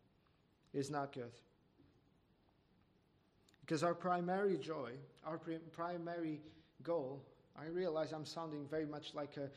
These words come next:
uh, uh, an American preacher that, that, that sometimes, uh, emphasizes too much, uh, seeking joy, uh, and, and rejoicing, um,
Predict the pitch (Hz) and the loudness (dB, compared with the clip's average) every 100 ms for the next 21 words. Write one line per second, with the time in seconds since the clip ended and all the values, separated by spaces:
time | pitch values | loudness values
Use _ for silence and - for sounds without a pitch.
0 | - - - 143 135 135 - 135 131 131 | -14 -18 -8 -4 -4 -6 -4 -2 -2 -6
1 | 135 139 139 139 160 175 165 156 151 151 | -10 -10 -6 -2 0 -2 -4 -8 -4 -4
2 | 143 139 131 139 135 - - - - 139 | -2 -4 2 2 2 -2 -16 -20 -2 4
3 | 135 139 160 143 139 - 160 151 151 143 | 6 4 0 2 2 2 -2 0 0 0
4 | 135 - - - - 143 135 170 165 170 | -2 -6 -14 -20 -6 -2 0 2 2 0
5 | - 147 143 139 - 143 139 139 - - | 0 0 0 -2 -4 -6 -4 -4 -4 -6
6 | 143 127 127 127 110 - - - - - | -4 -2 -2 -4 -8 -12 -18 -20 -12 -2
7 | 165 - 143 139 139 143 139 131 - - | -2 0 0 2 4 6 6 4 -2 -14
8 | - 131 131 131 143 135 131 131 143 139 | -10 -6 -4 -4 -4 -2 -4 -6 -4 -2
9 | 135 135 147 143 139 139 131 - - - | 0 0 2 2 0 -4 -4 -6 -14 -20
10 | - 127 123 123 | -12 -10 -8 -8